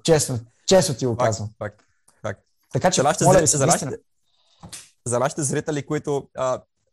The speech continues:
Speaker 2: не могат да видят какво имаш предвид, като кажеш така и така, всъщност, а, това, което покажеш е в, в супинация,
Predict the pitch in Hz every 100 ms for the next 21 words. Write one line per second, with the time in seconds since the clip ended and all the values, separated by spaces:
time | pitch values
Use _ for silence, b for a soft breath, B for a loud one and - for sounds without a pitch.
0 | _ 117 123 139 147 139 139 143 127 139
1 | 135 139 131 135 - 131 131 _ 117 139
2 | 135 117 107 143 143 139 - 127 120 _
3 | - 117 - 156 131 131 - 117 - 135
4 | 139 123 120 - 120 - 113 120 135 131
5 | 113